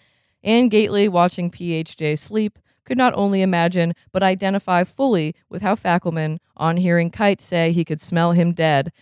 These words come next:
and why, with how Fackelman, instead of taking his bag full of blues and gluing on a goatee and immediately fleeing to climes that had never even fucking heard of Metro Boston's North Shore, that the Faxter do,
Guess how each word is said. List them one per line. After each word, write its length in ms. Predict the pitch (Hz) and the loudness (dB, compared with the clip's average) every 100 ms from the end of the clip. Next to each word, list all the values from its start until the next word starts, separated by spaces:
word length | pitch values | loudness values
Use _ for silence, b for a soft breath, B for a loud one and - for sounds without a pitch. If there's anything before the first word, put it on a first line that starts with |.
| _ | _
and 160 | - 151 | -4 2
why, 460 | 175 180 143 147 - _ | 6 6 4 0 -6 _
with 160 | 175 180 | -2 0
how 180 | 190 196 | 2 2
Fackelman, 640 | 202 202 190 196 190 185 | 2 0 0 -2 0 -2
instead 360 | - 185 - 240 | -4 -6 -2 -2
of 100 | 220 | -2
taking 360 | - 202 175 | -4 -6 -2
his 160 | 175 151 | -2 0
bag 280 | 156 143 147 | -2 -2 -2
full 200 | 151 139 | -4 -4
of 160 | 139 | -6
blues 500 | - 208 202 196 190 - b - | -2 2 4 2 0 -6 b -8
and 180 | 160 | -6
gluing 380 | 156 202 190 175 | 2 4 6 4
on 160 | 156 147 | 0 -2
a 40 | |
goatee 640 | 147 143 147 - 190 175 165 _ | 0 0 0 -4 -2 -4 -6 _
and 120 | - | -10
immediately 500 | 139 156 185 160 131 | -4 0 2 2 -2
fleeing 540 | 143 - 190 208 180 170 | -4 -4 0 2 2 0
to 100 | 156 | -6
climes 500 | - 175 170 151 156 | -2 2 2 0 -2
that 140 | 151 | -2
had 80 | 147 | -2
never 300 | 147 147 147 | -4 -4 -6
even 240 | 147 139 | -8 -8
fucking 380 | 139 139 - 135 | -6 -8 -8 -10
heard 360 | 113 220 339 269 | 2 4 6 6
of 100 | 160 | 4
Metro 380 | 156 143 139 135 | 4 2 0 -2
Boston's 540 | 139 - - 139 139 | -2 -4 -6 -10 -6
North 180 | 139 131 | -6 -4
Shore, 380 | - 135 139 - _ _ _ - | -2 0 0 -4 _ _ _ -10
that 120 | 440 | -6
the 80 | 294 | -4
Faxter 540 | - 254 254 - 226 | 2 2 2 -4 -4
do, 360 | 190 190 175 | 0 0 0